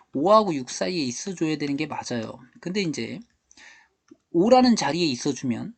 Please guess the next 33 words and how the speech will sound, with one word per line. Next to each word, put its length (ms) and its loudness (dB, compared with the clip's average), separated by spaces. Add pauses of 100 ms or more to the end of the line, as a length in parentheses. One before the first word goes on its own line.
오라는 440 2
자리에 280 0
이렇게 220 -4
벼 220 0
이-, 280 -4
요, 80 -4
요, 300 -6
요게 280 -2
벼 160 2
있는 240 0
거니까 340 -2
오라는 400 2
자리에 220 2
있으면 260 -4
오가 240 0
없어지겠죠. 600 -2
그러면 220 -6
안 160 -2
돼요. 260 -10 (460)
육이라는 420 2
자리에 320 0
있어도 300 -6
가능하죠. 520 0
여기는 200 0
어차피 320 -8
벼 160 -2
있으니까 760 0
세 240 -2
개가 240 -2
되는 220 -2
거죠. 580 -4
요게 300 -6
있어도. 480 -6